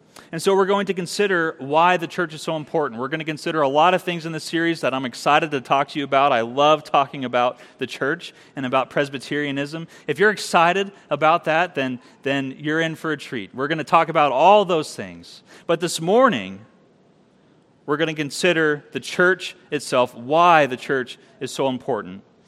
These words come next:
And we're gonna use First Peter as a foundation of our time together. There are at least three biblical arguments for the importance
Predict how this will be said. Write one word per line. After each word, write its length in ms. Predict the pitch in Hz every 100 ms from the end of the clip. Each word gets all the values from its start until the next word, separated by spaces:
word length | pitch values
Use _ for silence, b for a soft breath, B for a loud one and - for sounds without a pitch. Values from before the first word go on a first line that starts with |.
| B B
And 80 | 147
we're 60 |
gonna 160 | 160 170
use 320 | 165 175 165
First 360 | - 165 156 -
Peter 440 | 175 165 131 98 B B
as 120 | 135 131
a 60 |
foundation 720 | - 139 131 135 135 131 107
of 160 | 104 117
our 100 | 120
time 460 | - 120 113 107 - b
together. 460 | - 117 104 98 87 _ _ B B B
There 140 | 165 175
are 60 |
at 100 | 170
least 300 | 180 190 - 185
three 360 | - 196 208 240
biblical 360 | 214 208 196
arguments 480 | 180 185 170 143 113
for 160 | - 147
the 100 | 151
importance 720 | 147 - 185 180 139 - -